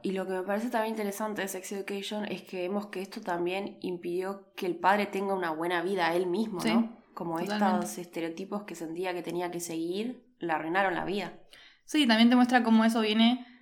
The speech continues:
Speaker 2: de su padre, como que es algo que no nace innatamente de una persona, que sino que es algo que aprende en, en su infancia y,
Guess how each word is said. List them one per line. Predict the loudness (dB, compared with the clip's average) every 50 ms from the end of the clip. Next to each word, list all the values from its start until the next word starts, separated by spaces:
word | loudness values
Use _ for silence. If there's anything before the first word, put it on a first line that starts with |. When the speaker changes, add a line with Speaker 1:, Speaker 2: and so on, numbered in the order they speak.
| _ _
Speaker 2:
de | -4 -2 -2 0
su | 2 2 4 4 4 6
padre, | 8 8 8 8 6 4 0 -2
como | -4 -4 -4 -2 -2
que | 0
es | 6 8
algo | 8 8 8 8 4 2 0
que | -2 -2 -2 -2 -2 -4 -6 -8 -6 -2
no | 2 6 8
nace | 10 10 10 8 6 2 2 2 0 -4 -10 -18 -20 -20 _ _ _ _
innatamente | -2 2 4 6 6 6 6 6 6 2 2 2 0 0 0 2
de | 2
una | 2 2 2 2
persona, | 2 0 2 4 6 6 6 4
que | 2
sino | -2 -4 -4 -4 -2
que | -2
es | -2
algo | 0 0 2 2
que | 2
aprende | 2 2 2 0 0 2 2 2 2 4 2 2 0 0 -2 -2
en, | -4 -4 -4 -6 -8 -8 -8 -8
en | -6 -6 -6
su | -4 -6
infancia | -6 -4 0 4 4 4 4 2 2 4 6 6
y, | 6 4 2 -2 -6 -10 -16 _